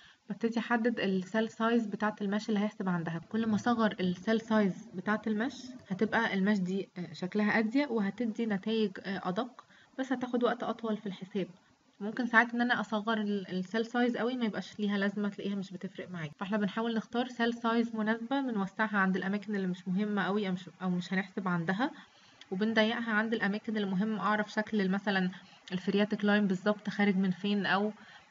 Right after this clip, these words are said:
آه، أبقى عارفة مثلا الهيد عند نقط معينة بكام عشان يحسب بطريقة دقيقة.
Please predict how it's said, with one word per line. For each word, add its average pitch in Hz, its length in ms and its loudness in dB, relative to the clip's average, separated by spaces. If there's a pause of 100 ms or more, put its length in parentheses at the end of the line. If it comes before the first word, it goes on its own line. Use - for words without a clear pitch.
(140)
آه، 180 160 2 (100)
أبقى 175 180 4
عارفة 196 280 2
مثلا 190 240 4
الهيد 185 260 4
عند 175 200 6
نقط 202 300 0
معينة 180 360 2
بكام 214 320 -2
عشان 190 220 -2
يحسب 185 280 -2
بطريقة 180 380 -2
دقيقة. 170 460 -6